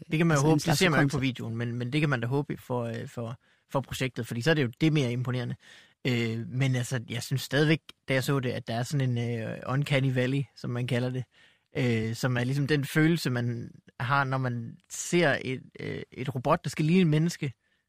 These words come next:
Speaker 1: og det ligner et menneske, og det opfører sig som menneske, men der er et eller andet, og det er så den der uncanny valley, som ligesom er, øh, forskellen på, så tæt man kan komme på et menneske, uden at være det, og så et rigtigt menneske. Og man kan altid mærke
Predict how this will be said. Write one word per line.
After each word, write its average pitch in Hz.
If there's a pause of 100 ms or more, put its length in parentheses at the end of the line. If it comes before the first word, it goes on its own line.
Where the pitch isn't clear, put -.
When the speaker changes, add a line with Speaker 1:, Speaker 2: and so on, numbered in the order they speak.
(580)
Speaker 1:
og 123
det 127
ligner 165
et 165
menneske, 151
og 127
det 139
opfører 156
sig 139
som 135
menneske, 147 (300)
men 147
der 147
er 180 (100)
et 226
eller 147
andet, 156 (840)
og 143
det 185
er 180
så 160
den 147
der 139
uncanny 143
valley, 127
som 131
ligesom 139
er, 117 (800)
øh, 113 (300)
forskellen 147
på, 143 (100)
så - (120)
tæt -
man 127
kan 127
komme 143
på 151
et 127
menneske, 139
uden 143
at 123
være 117
det, 131 (180)
og 113
så 131
et 120
rigtigt 123
menneske. 123
Og 139
man 139
kan 180
altid 180
mærke 147